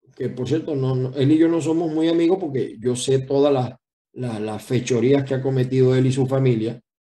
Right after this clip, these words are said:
y eso molesta, eh, pero no, no es un terrorista. Políticamente estamos en-, enfrentados, pero de ahí a decir que es un terrorista es falso.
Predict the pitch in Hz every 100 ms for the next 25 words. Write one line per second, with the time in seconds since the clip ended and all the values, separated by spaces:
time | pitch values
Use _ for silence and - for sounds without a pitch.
0 | _ - 131 - 120 120 127 135 - -
1 | 135 - _ _ _ 127 127 139 123 107
2 | 98 101 98 98 101 117 110 98 78 -
3 | _ - 131 - _ _ - 117 110 107
4 | 147 147 135 165 139 120 120 131 135 -
5 | - 120 123 107 98 117 156 - 113 90
6 | 92 107 98 120 143 131 151 - 147 151
7 | 160 165 151 139 156 127 - 135